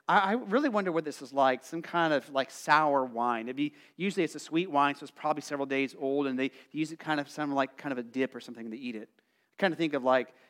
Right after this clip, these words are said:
you know, going to some of these Italian restaurants and having some balsamic vinegar and olive oil and some garlic and dipping your bread in there. Mm, just good. And not only does she get to eat, she, she's got enough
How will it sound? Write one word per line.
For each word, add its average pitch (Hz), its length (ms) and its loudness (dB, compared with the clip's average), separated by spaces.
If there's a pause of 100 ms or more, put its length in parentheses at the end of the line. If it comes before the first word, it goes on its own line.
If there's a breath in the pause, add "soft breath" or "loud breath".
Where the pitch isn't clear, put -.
you 151 80 2
know, 147 100 -2
going 143 220 0
to 123 60 -12
some 147 120 -8
of 127 60 -10
these - 60 -14
Italian 139 360 -4
restaurants 127 440 -4
and 117 100 -14
having 131 280 -4 (140 soft breath)
some - 160 -12
balsamic 131 440 -6
vinegar 123 500 -4
and 135 80 -6
olive 123 260 -2
oil 120 240 -2
and 120 140 -8
some 120 140 -14
garlic 120 420 -2
and 117 80 -10 (240 soft breath)
dipping 123 240 -6
your 120 80 -4
bread 120 180 -2
in 120 80 -4
there. 117 140 -4
Mm, 123 400 -10
just 127 220 -16
good. 113 220 -8 (1900)
And 220 340 6
not 214 220 8
only 247 140 8
does 196 80 -4
she 214 100 -4
get 208 80 6
to 202 100 -4
eat, 247 200 2
she, 262 160 0
she's 415 160 -8
got 427 100 4
enough 202 320 4